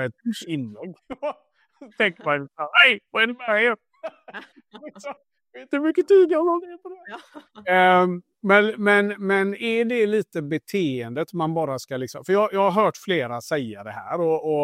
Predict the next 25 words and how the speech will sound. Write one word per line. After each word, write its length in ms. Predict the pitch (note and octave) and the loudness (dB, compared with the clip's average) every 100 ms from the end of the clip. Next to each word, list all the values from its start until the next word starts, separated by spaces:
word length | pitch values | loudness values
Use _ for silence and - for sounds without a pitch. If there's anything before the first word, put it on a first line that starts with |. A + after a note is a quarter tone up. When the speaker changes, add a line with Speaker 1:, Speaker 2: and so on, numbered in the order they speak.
| C#3+ | 0
Speaker 1:
och 120 | C#3+ D3 | 0 -2
nu 140 | D3 | -4
när 60 | C3+ | -4
jag 80 | C#3 | -4
ändå 140 | B2+ | -4
har 200 | C3+ A#2 | -4 -6
experten 480 | A2 - A#2+ - A#2 | -8 -8 -8 -10 -10
med 100 | C#3 | -8
hemma, 220 | C3+ C3 | -8 -8
menar 200 | D#3 C#3 | -10 -10
jag. 100 | G#2+ _ - | -12 _ -20
Speaker 2:
Mm. 760 | F3+ - _ _ - D3 D3 C#3+ D3 | -20 -20 _ _ 0 4 6 4 2
Speaker 1:
Ehm, 60 | - _ _ _ | -8 _ _ _
är 100 | F3+ | 2
det 100 | E3+ | 4
beteendet 760 | D#3 D#3+ G#3+ F#3+ D3 C#3 D#3 - | 4 2 4 4 4 4 0 0
generellt 580 | F3+ D#3+ D#3+ G3+ A3+ - - | -2 0 0 0 -4 -8 -6
eller 400 | D#3+ D#3 D3+ D3+ _ _ _ _ _ | 0 2 0 -4 _ _ _ _ _
varför 480 | D3+ E3+ D3+ - D#3 | 2 4 4 0 -4
denna 260 | D#3 C#3+ C3 | -2 -2 -4
ratio? 600 | C3+ A2+ - B2+ C3+ A#2 _ _ _ _ _ _ _ - _ | -4 -6 -10 -12 -12 -12 _ _ _ _ _ _ _ -20 _
Eller 180 | - C3 | -10 -2
Speaker 2:
Nej, 120 | D#3 | 2
men, 160 | G3+ G3+ D#3 - _ _ _ - | 4 4 0 -8 _ _ _ -6
eh, 100 | F#3+ | -6